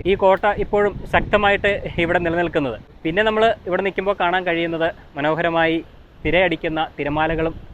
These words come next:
കടലിൻ്റെ ഭാഗങ്ങളൊക്കെ തന്നെയാണ്. അതുകൂടാതെ തന്നെ കുറച്ച് ദൂരത്തായിട്ട് കാറ്റാടി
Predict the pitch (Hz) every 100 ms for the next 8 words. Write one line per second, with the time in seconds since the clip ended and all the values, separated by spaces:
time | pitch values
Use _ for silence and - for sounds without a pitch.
0 | - 143 156 170 165 143 151 156 156 151
1 | 139 131 175 - - - - 185 202 202
2 | 202 208 196 185 170 202 180 190 220 208
3 | 180 170 175 175 - 151 151 175